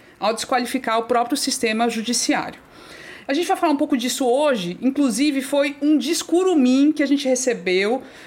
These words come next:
de um ouvinte que tem um perfil chamado Fruenck, que disse, pediu o seguinte: "Meu discurumim é a respeito da anulação das provas contra o filho do Coiso."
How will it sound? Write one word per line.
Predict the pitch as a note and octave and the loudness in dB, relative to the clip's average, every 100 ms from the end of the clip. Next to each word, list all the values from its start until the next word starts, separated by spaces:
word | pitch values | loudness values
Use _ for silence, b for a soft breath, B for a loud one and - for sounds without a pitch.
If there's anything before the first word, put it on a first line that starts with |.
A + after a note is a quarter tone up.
| A#3 | -10
de | G3+ A#3+ | -2 2
um | |
ouvinte | A#3+ G3+ F3 G3+ A#3+ A#3+ C4+ C4+ B B - | 2 0 -2 0 0 0 -2 -4 B B -4
que | B3 A#3 | -2 0
tem | C4 | 2
um | B3+ | 2
perfil | B3+ B3 A#3+ A3 | 0 0 0 0
chamado | - - A#3 G#3 F#3+ | -4 -6 -2 -2 -2
Fruenck, | F#3 D4 E4 A3+ A3 A#3 C#4+ C#4 B B B | -2 2 2 4 2 0 0 -2 B B B
que | - C#4 C#4 | -2 0 0
disse, | A3 D4 D4+ | -2 -2 0
pediu | - C#4 D#4 | 0 0 0
o | |
seguinte: | D#4 C4+ F#3 E3 F#3+ | 0 0 0 -2 0
"Meu | A3+ B3 | 0 0
discurumim | D#4 F4+ F4 D4+ B3+ C4+ D4 - | 0 0 0 2 4 4 2 0
é | C4 | -2
a | |
respeito | C4 C4 - C#4 C4 | 0 -2 -2 -4 -2
da | B3+ | -2
anulação | C4 C4 B3 A#3+ C#4+ D4+ | 0 0 0 0 0 2
das | C#4+ - | 2 -2
provas | - A#3 A#3+ A#3+ | -2 0 2 0
contra | - C4+ C#4 | 0 0 2
o | C4 | -2
filho | - B3 | -2 -2
do | A#3+ C4 | -2 -4
Coiso." | - F#3 D#3+ D3 D3 | 0 2 0 -2 -8